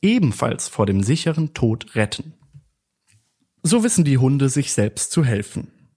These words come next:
Aber wie hilfreich sind nicht die Hunde auch im Großen dem Menschen gewesen? Ich denke an die uralten menschlichen Verrichtungen, die Jagd, die Nachtwache, die Wanderung, den Krieg,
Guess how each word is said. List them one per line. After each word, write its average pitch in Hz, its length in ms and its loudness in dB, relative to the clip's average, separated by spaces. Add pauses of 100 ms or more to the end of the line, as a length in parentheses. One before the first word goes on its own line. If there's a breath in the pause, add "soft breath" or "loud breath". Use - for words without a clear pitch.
Aber 110 260 2
wie 107 80 0
hilfreich 120 800 -2
sind 135 280 0
nicht - 180 -2
die 147 100 4
Hunde 156 340 2
auch 131 160 0
im 139 100 4
Großen 156 600 0
dem 180 180 2
Menschen 196 400 0
gewesen? 110 480 -6 (420)
Ich - 140 -2
denke 143 320 2
an 113 160 0
die 113 160 -2
uralten 135 560 2
menschlichen 120 460 0
Verrichtungen, 127 640 0 (260 loud breath)
die 123 140 2
Jagd, 131 360 2
die 127 120 2
Nachtwache, 123 520 0
die 135 140 0
Wanderung, 135 500 2
den 135 160 2
Krieg, 180 360 -2